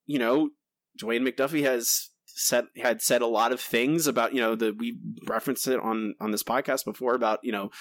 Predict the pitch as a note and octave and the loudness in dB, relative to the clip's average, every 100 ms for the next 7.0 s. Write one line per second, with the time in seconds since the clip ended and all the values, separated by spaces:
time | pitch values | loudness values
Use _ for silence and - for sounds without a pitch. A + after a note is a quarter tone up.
0 | - - - - B2+ - - - C3 B2+ | -18 -20 -20 -6 -2 -2 -4 2 2 4
1 | B2+ B2 B2+ B2 A#2+ C3+ A#2+ A2+ A2+ - | 2 0 0 0 0 -2 0 0 0 0
2 | A2+ A2+ A2+ - A2+ A2+ G#2+ A2 G#2 - | 0 0 -2 -2 -2 -2 -2 -2 -2 -2
3 | A#2 A2+ - A2 A2 G#2 - A2+ G#2+ A#2 | -4 -4 -6 -2 0 0 0 0 0 -2
4 | B2+ _ _ _ _ A#2 - A#2 A2+ C3 | -4 _ _ _ _ -6 -2 -2 0 0
5 | A#2+ A#2+ - B2+ A#2+ A#2 A#2 - C#3 C3 | -2 -4 -2 -2 2 0 0 0 -2 0
6 | D3 D#3+ _ _ _ _ - A2 G#2 G2+ | -2 -4 _ _ _ _ -2 0 0 -2